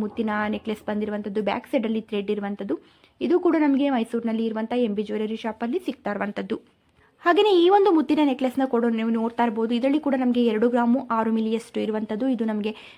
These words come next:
ಮೈಸೂರಿನಲ್ಲಿ ಇರುವಂಥ ಎಂ ಬಿ ಜ್ಯುವೆಲರಿ ಶಾಪಲ್ಲಿ ಸಿಗ್ತಾ ಇರುವಂಥದ್ದು. ಇದರಲ್ಲಿ ಕೂಡ ನಮಗೆ ಮೂರು ಎಳೆಯಲ್ಲಿ ಮುತ್ತಿನ ಮಣಿಯನ್ನು ಕೊಟ್ಟಿರುವಂಥದ್ದು, ಬ್ಯಾಕ್ ಸೈಡಲ್ಲಿ ಥ್ರೆಡ್ ಇರುವಂಥದ್ದು. ತುಂಬಾನೇ ಚೆನ್ನಾಗಿ ಬಂದಿದೆ ಈ ಒಂದು ಮುತ್ತಿನ ಒಂದು ನೆಕ್ಲೆಸ್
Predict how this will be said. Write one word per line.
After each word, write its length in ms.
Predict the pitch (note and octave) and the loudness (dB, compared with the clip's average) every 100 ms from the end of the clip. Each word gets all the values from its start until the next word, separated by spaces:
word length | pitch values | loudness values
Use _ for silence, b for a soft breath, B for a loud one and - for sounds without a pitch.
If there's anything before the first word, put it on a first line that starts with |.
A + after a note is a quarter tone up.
| B | B
ಮೈಸೂರಿನಲ್ಲಿ 560 | A#3 C4+ E4+ E4 D4 C#4+ | 0 0 0 2 4 2
ಇರುವಂಥ 240 | C4+ C4+ C4+ C4+ | 2 0 2 2
ಎಂ 80 | A3 | 2
ಬಿ 100 | A3+ | -2
ಜ್ಯುವೆಲರಿ 320 | A#3 A#3 A3+ A#3 | 0 0 0 -2
ಶಾಪಲ್ಲಿ 360 | A3+ A3+ A#3 C4 | -2 -2 -2 -2
ಸಿಗ್ತಾ 300 | B3 - G#3 | -4 -2 -2
ಇರುವಂಥದ್ದು. 380 | G#3 A3 G#3+ | -2 -2 -2
ಇದರಲ್ಲಿ 260 | A#3 C4 C#4 | 0 0 0
ಕೂಡ 160 | C#4 A#3+ | 0 -2
ನಮಗೆ 200 | A#3 A3+ | 0 0
ಮೂರು 320 | B3+ A#3+ C#4 C#4+ | 2 4 4 4
ಎಳೆಯಲ್ಲಿ 340 | B3 A3+ A3+ | 4 2 0
ಮುತ್ತಿನ 280 | A3 G#3 A3 G#3+ | -2 -4 -4 -2
ಮಣಿಯನ್ನು 280 | G#3+ G#3+ A3 | -2 -4 -4
ಕೊಟ್ಟಿರುವಂಥದ್ದು, 600 | G#3+ A3+ A3 A3 G#3+ B3+ | -6 -6 -6 -6 -4 -2
ಬ್ಯಾಕ್ 280 | A#3+ C4+ - | 0 -2 -2
ಸೈಡಲ್ಲಿ 280 | G#3+ G#3 | -2 -4
ಥ್ರೆಡ್ 260 | G3+ G#3+ G#3 G#3 | -6 -6 -2 -2
ಇರುವಂಥದ್ದು. 400 | G#3 G#3+ G#3+ - B B B B | -2 -6 -6 -8 B B B B
ತುಂಬಾನೇ 360 | B3+ A#3+ C4 C#4+ | 0 4 4 2
ಚೆನ್ನಾಗಿ 360 | C#4+ A3+ A3 | 0 -2 0
ಬಂದಿದೆ 340 | A3+ G#3 G#3 G#3 G#3 | -2 -2 -2 -2 -2
ಈ 40 | |
ಒಂದು 220 | G#3+ G#3+ | -2 -4
ಮುತ್ತಿನ 340 | G#3 G3+ - G#3 | -4 -4 -6 -4
ಒಂದು 200 | G3+ G3+ | -4 -4
ನೆಕ್ಲೆಸ್ 400 | G3+ G#3+ G3+ | -6 -6 -8